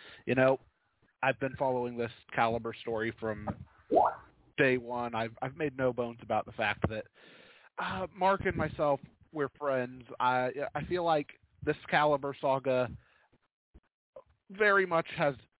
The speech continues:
throughout the story, I, I've been, we've been in and out of this thing. I, I saw that handicap match, and I think I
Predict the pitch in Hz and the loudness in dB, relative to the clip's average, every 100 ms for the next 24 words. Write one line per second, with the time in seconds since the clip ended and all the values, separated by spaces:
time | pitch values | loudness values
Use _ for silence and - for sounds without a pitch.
0 | - - 170 175 156 147 - 135 - 135 | -16 -10 -2 2 4 4 2 -10 -8 -4
1 | 131 123 120 117 - - _ _ 139 135 | -2 -2 -4 -6 -16 -20 _ _ 2 2
2 | - 139 131 143 135 127 - 196 185 139 | 2 0 2 -4 -4 -14 -20 -2 0 2
3 | 139 131 127 120 120 127 120 - 131 120 | 2 2 2 0 0 -6 -8 -2 -2 2
4 | 131 139 - - - 123 143 - 131 123 | 4 2 -2 -20 -4 0 0 2 2 2
5 | 123 110 - - 117 104 104 101 104 101 | 2 -2 -4 -10 -10 -10 -4 -4 -4 -4
6 | 101 - 87 - - _ _ _ _ _ | -4 -6 -12 -14 -16 _ _ _ _ _
7 | _ 123 120 117 - - | _ 0 0 -4 -16 -6